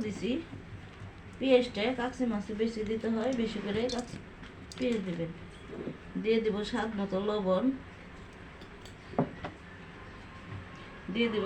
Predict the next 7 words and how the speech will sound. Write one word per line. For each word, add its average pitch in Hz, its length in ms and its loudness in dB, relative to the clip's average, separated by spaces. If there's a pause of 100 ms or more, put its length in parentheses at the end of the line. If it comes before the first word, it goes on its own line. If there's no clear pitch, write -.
(140)
সামান্য 240 440 4 (100)
একটু - 200 -4
মরিচের 226 420 8
গুঁড়া, 185 220 8 (760)
কারণ 196 260 2
আমি 202 160 4 (600)
কাঁচা 240 220 4